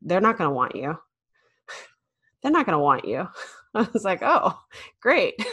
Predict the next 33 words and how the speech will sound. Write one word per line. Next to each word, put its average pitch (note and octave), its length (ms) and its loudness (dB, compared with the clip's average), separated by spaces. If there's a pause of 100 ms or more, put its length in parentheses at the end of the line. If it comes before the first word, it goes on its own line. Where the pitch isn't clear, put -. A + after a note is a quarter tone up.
(100)
<laughs> - 220 -6
All C4+ 140 6
of D#4 80 6
my A#3+ 180 8
friends, A3 560 2
now, F#3 200 2
now G3 200 2
to, G3 380 -4
to G3+ 300 0
sort G3 240 -4
of F3+ 100 -2
the E3+ 120 -4
other A#3+ 300 6
side E3+ 220 2
of D3 100 -2
it, C#3+ 140 -4 (440)
all G#3 160 8
of G#3 80 6
my F#3 160 4
friends E3+ 400 0
who A3+ 160 0
were, A3 220 -2
worked G3 300 0
in G#3 120 -4
the G3+ 100 -6
I G3+ 100 -2
C A3 160 -8
U A3 80 -4
with A3 140 -6
me, A#3 260 0 (400)
they F#3+ 120 2
were F3 120 6
fabulous D#3 720 -4